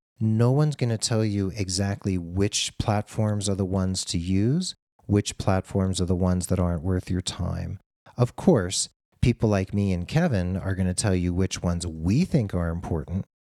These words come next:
We're gonna tell you which ones we think are the most useful to you, and you can listen to us or not. You can also talk to other professionals and ask them, "Okay, what apps and technologies are you using for your career development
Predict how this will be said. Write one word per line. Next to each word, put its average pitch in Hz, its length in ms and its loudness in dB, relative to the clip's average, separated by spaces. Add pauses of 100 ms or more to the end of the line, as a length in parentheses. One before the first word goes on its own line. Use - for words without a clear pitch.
(240)
We're 104 160 4
gonna 104 180 0
tell 98 260 0
you 90 220 0
which 92 300 0
ones 90 260 2
we 98 220 0
think 95 340 0 (140)
are 98 180 0
the 92 100 0
most 87 320 -2
useful 92 600 0
to - 200 -4
you, 85 380 -4 (340)
and 110 360 0
you 107 220 0
can 107 200 0
listen 98 260 -2
to 90 200 -2
us 87 200 -2
or 85 80 -4
not. 95 400 -2 (440)
You 104 160 0
can 107 120 2
also 113 460 0
talk 92 340 -2
to 90 160 -4
other 170 300 2
professionals 90 800 -4
and 87 100 -2
ask 95 320 -4
them, 101 360 -2 (280)
"Okay, 226 260 0
what 170 280 0
apps 127 400 2
and 113 100 -4
technologies 104 800 -4
are 90 60 -2
you 92 240 -2
using 90 680 -4
for 98 100 -2
your 90 300 0
career 87 460 -2
development 80 680 -6